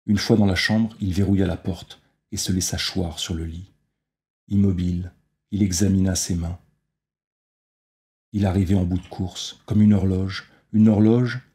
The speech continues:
qui ne connaissait ni son constructeur, ni son destin.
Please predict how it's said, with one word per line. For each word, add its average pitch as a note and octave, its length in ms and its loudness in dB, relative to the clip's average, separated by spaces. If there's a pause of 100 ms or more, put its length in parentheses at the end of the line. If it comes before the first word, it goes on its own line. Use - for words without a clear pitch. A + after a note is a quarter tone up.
(280)
qui - 140 0
ne G#2 100 4
connaissait G2+ 440 2
ni G#2+ 200 6
son G#2+ 160 0
constructeur, F2+ 720 -4 (680)
ni F#2+ 140 -2
son - 200 -6
destin. E2 440 -10